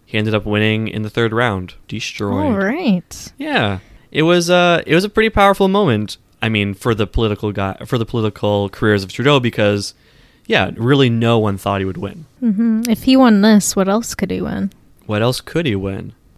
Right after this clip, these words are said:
Speaker 1: The country would soon find out. So, uh, both men had agreed that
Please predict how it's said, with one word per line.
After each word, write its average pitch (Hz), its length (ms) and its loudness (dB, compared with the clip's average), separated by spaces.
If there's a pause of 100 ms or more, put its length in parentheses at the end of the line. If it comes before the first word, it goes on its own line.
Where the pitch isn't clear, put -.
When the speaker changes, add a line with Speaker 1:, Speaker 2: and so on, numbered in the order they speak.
(160)
Speaker 1:
The 107 100 -8
country 151 320 0
would 131 140 -2
soon 139 220 -4
find 117 280 -4
out. 104 260 -6 (460)
So, 147 340 0 (140)
uh, 117 300 -2
both 160 320 0
men 139 120 0
had 131 140 -2
agreed 110 420 -4
that 98 400 -2